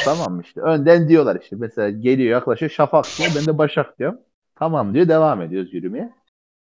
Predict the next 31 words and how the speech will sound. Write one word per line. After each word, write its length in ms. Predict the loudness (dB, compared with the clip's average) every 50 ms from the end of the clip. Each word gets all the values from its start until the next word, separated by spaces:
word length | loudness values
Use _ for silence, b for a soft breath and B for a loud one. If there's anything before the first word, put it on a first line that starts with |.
| _ _ _ _ _ -8
Lan 160 | -6 -2 4
böyle 180 | 6 6 6 6
yaparken 420 | 4 4 4 2 0 0 0 -2
yaparken 580 | -2 -2 -4 -2 -2 -2 -2 -4 -10 -12 -12 _ _ _ _ _ _ _ _ _ _ _ _
arkadakine 600 | -2 -2 0 0 0 0 0 -2 -2 -4 -4 0
yaklaşmış 580 | 0 0 0 0 -4 -4 -4 -6 -8 -10 -10 -10 -10
işte. 380 | -10 -14 -12 -12 -12 -12 -12 _ _ _ _ _ _ _ _ _ -20 -20 -14 -14 -14 -14 -14 -20 -20 _ 0
"Parola" 400 | 2 4 4 6 4 4 4 2
demiş. 460 | 0 -2 -4 -8 -12 -20 -20 -20 _ _ _ _ _ _
Hani 240 | -14 -12 -12 -12 -14 -16 _ _
parola 420 | -6 -4 -2 0 0 0 0 0 0
deyince 260 | -2 -2 -4 -6 -8
de 60 | -8
"Şafak" 460 | -12 -6 -6 -6 -6 -6 -16 -18 _
diyecek, 240 | -18 -18 -18 -18 _
tamam 200 | -16 -14 -14 -14 -16
mı? 40 | -18
Hani, 120 | -20 -20 _ _ _ _ _ _ _
"Ne 140 | -10 -10 -8
parolası 440 | -4 -2 -2 0 -2 -4 -4 -6 -10
kanka?" 280 | -12 -12 -10 -10 -12 -12
demiş 220 | -12 -16 _ -18
o 80 | -16 -16
da. 180 | -16 -18 _ _ _ _ _ _ _ _ _ _
Lan 80 | -14 -6
işte 200 | -2 -2 -2 0
"Parola, 340 | 2 0 2 2 2 0 0
parola" 460 | -2 -4 -6 -6 -8 -8 -6 -6 -6
demiş, 140 | -6 -8 -12 _ -20
tamam 240 | -16 -14 -12 -12 -12
mı? 200 | -14 -16 -18